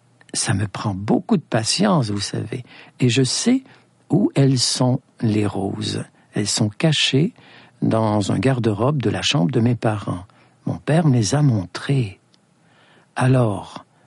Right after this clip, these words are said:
je vais voir, tous les jours, je vais voir les roses. Et mon désir grandit. Mon désir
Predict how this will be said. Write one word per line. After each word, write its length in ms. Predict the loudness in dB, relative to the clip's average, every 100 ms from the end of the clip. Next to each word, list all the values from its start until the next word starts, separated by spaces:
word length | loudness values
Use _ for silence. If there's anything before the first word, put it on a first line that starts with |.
| -4
je 180 | -2 0
vais 220 | 0 -2
voir, 680 | -4 -2 0 2 0 -4 -14 _ _ _ _ _ _ _ _ _
tous 180 | 0 2
les 160 | 2 0
jours, 720 | -2 0 2 2 0 -2 -14 _ _ _
je 160 | -10 -10
vais 200 | -10 -8
voir 340 | -2 -2 -4
les 140 | -10 -10
roses. 720 | -8 -6 -6 -8 -12 -12 -12 _ _ _ _ _ _ _ _ 0
Et 100 | 4
mon 240 | 4 4
désir 480 | 4 2 2 0 0
grandit. 800 | 2 0 2 0 0 -4 -8 -12 _ _ -20 -20 _ -4
Mon 200 | 0 2
désir 680 | 2 2 2 2 4 2